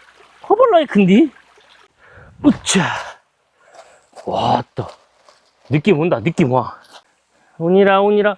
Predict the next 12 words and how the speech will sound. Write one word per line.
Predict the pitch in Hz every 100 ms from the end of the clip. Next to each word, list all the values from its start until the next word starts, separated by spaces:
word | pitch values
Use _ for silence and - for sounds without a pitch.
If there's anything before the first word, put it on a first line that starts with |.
| -
음, | 269 285 330 349 349 330 320 302 233 202 202 175 143 _
피레미 | - 185 196 127 147
겁내 | - - 160 208 180
들었다. | 143 - 95 87 85 - _ _ _ _ _ _ _ _ _ _ _ -
여기도 | 180 262 294 254
여기지만은 | 247 262 247 247 214 196 214 208 127 -
다음에는 | - 185 277 285 240 226
저 | 381 349
위 | 220 240
있잖아요. | 208 262 240 202 254 220 147
저쪽에도 | 208 277 359 294
한번 | 254 180